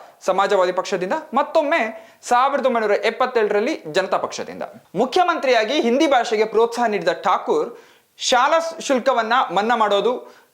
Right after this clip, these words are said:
ಪಂಚಾಯತ್ ರಾಜ್ ವ್ಯವಸ್ಥೆಯನ್ನ ಬಲಪಡಿಸುವ ಉದ್ದೇಶದಿಂದ ವಿವಿಧ ರೀ-, ಕಾನೂನು ನೀತಿಗಳನ್ನ ಜಾರಿಗೊಳಿಸಿದ್ದು, ಈ ವಿಚಾರದಲ್ಲಿ ಅವರು ಜನಪ್ರಿಯರಾಗಿದ್ರು. ಬಿಹಾರದಲ್ಲಿ ಲೇಯರ್ಡ್ ಮೀಸಲಾತಿ ವ್ಯವಸ್ಥೆಯ ಅನುಷ್ಠಾನವನ್ನ ಠಾಕೂರ್ ಅವರು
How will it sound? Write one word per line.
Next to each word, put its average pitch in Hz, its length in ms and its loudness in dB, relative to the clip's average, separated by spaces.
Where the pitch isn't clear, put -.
ಪಂಚಾಯತ್ 285 480 2
ರಾಜ್ 233 220 2
ವ್ಯವಸ್ಥೆಯನ್ನ 220 460 0
ಬಲಪಡಿಸುವ 226 600 0
ಉದ್ದೇಶದಿಂದ 196 500 0
ವಿವಿಧ 226 440 2
ರೀ-, 208 200 0
ಕಾನೂನು 214 640 0
ನೀತಿಗಳನ್ನ 190 520 0
ಜಾರಿಗೊಳಿಸಿದ್ದು, 180 840 0
ಈ 262 100 2
ವಿಚಾರದಲ್ಲಿ 269 460 2
ಅವರು 220 140 2
ಜನಪ್ರಿಯರಾಗಿದ್ರು. 139 1040 -2
ಬಿಹಾರದಲ್ಲಿ 294 520 2
ಲೇಯರ್ಡ್ 277 680 2
ಮೀಸಲಾತಿ 247 420 0
ವ್ಯವಸ್ಥೆಯ 220 360 2
ಅನುಷ್ಠಾನವನ್ನ 208 720 0
ಠಾಕೂರ್ 247 380 0
ಅವರು 190 480 0